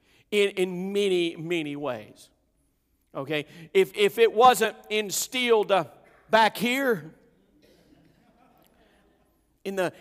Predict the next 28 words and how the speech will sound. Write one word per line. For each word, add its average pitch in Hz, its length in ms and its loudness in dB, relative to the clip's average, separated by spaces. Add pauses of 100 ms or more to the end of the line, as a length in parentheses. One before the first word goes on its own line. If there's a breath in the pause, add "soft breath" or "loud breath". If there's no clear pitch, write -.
in 220 120 -2
the 226 60 0
midsection 247 800 0
back 226 260 2
here 262 200 -4
where 220 200 -2
there's, 196 180 -2 (220 loud breath)
there's 208 180 -4
a 226 40 2
little 277 200 2
bit 233 140 4
of 190 80 -6
padding, 196 340 2
and 214 140 -4
thank 220 180 -2
God 202 220 0
for 214 100 -4
the 208 80 -2
padding. 151 480 -2 (1400 soft breath)
There, 196 220 -2
there, 220 180 6
there 233 220 4
were 233 240 6
a 202 40 4
few 254 220 -4
times 214 400 0
that 208 160 4
it, 208 180 -2